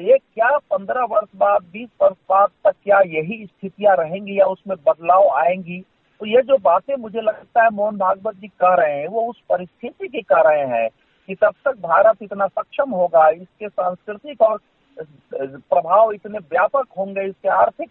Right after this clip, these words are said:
प्रभाव, इसकी राजनीति इतनी आदर्श की शायद होगी कि सब देश आकर्षित होंगे, उनमें भी बदलाव का दौर शुरू होगा। और फिर वो जब बनेगा, छोटी मोटी समस्या तो होंगी, उनका शायद समाधान हम कर सकते हैं,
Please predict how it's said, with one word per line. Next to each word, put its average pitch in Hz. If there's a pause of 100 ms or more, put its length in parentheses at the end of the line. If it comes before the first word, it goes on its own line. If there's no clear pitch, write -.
प्रभाव, 180
इसकी 202
राजनीति 180
इतनी 214
आदर्श 180 (120)
की 208
शायद 180
होगी 151 (380)
कि 202
सब 233
देश 208
आकर्षित 185
होंगे, 220
उनमें 196
भी 220
बदलाव 208
का -
दौर 214
शुरू 220
होगा। 208 (300)
और 190
फिर 247
वो 233
जब 269 (100)
बनेगा, 190
छोटी 185
मोटी 208
समस्या 202
तो 208
होंगी, 196
उनका 202
शायद -
समाधान 180
हम 185
कर 170
सकते -
हैं, 147